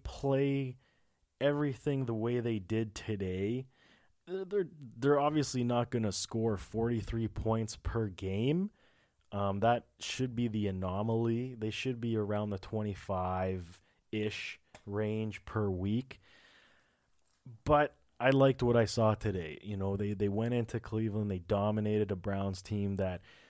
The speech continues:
s-, was supposed to be putting up the forty points per game, and they, they held them to thirteen. So quite impressive, um, by the Titans. But I mean, again, they could be week two Jekyll and Hyde and, and put up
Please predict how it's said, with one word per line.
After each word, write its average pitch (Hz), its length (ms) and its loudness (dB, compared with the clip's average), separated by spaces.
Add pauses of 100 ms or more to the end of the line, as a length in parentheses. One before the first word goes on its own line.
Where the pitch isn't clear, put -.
(180)
s-, - 240 -12
was 104 200 -2
supposed 104 500 -2
to 107 80 0
be 98 280 -4
putting 101 380 0
up 98 220 -6
the 92 80 -10
forty 95 320 -6
points 98 400 -6
per 98 160 -6
game, 90 300 -4
and 90 160 -8
they, 92 240 -6 (360)
they 101 120 -2
held 101 240 0
them 95 140 -4
to 98 120 -6
thirteen. 92 640 -6
So 92 380 -4 (480)
quite 165 240 6
impressive, 139 840 4 (200)
um, 120 280 0
by 110 160 4
the 107 120 0
Titans. 110 560 0
But 110 180 2
I 113 80 4
mean, 113 300 4
again, 110 340 2
they 110 140 2
could 110 180 -4
be 107 380 0 (640)
week 113 340 0
two 113 260 2
Jekyll 104 400 0
and 95 100 0
Hyde 92 380 -4
and, 92 220 -10
and 90 240 -10
put 107 200 -2
up 92 160 -6